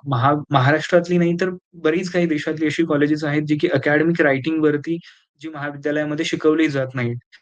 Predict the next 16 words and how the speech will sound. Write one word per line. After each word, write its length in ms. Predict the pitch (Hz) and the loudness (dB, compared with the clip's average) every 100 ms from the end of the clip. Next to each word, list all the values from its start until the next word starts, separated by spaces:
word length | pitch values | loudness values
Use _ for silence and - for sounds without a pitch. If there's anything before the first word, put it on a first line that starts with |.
| _ _ - | _ _ -18
तर 40 | - | -14
अकॅडमिक 380 | 139 - 175 180 - | -18 -12 -8 -8 -8
रायटिंग 360 | 147 147 175 170 | -12 -10 -10 -4
हा 140 | 165 165 | -4 -4
खूप 220 | 180 175 | -6 -4
महत्त्वाचा 640 | 139 143 156 151 147 160 165 165 170 _ | -4 -2 0 0 0 2 2 0 -6 _
अ, 280 | 143 131 131 139 _ _ | -10 -8 -8 -10 _ _
महत्त्वाची 400 | 143 143 151 156 175 | -14 -10 -8 -6 -8
स्किल 300 | - 170 156 | -2 -2 0
आहे, 180 | 147 143 | -2 -2
जी 100 | 147 | -4
की 100 | 151 | -2
तुम्ही 180 | 151 156 | 0 2
महाविद्यालयात 500 | 143 139 135 139 139 | 0 0 0 0 0
शिकली 240 | 139 143 135 | -2 -4 -2
पाहिजे. 340 | 127 123 | -2 -2